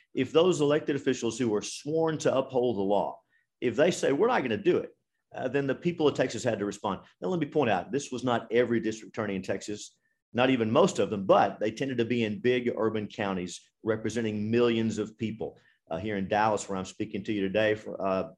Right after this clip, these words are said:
the district attorney here signed that letter, among other urban counties. So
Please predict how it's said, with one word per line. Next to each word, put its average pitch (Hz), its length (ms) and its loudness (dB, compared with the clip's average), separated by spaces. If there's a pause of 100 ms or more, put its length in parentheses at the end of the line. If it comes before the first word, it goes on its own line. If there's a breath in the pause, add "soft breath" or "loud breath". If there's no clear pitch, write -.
(140)
the - 60 -12
district 98 360 -10
attorney 110 200 -2
here 107 260 0
signed 92 380 -4
that 90 180 -2
letter, 98 280 -2 (340 soft breath)
among 107 280 -2
other 107 320 2
urban 98 360 0
counties. 90 420 -8 (160 soft breath)
So - 400 2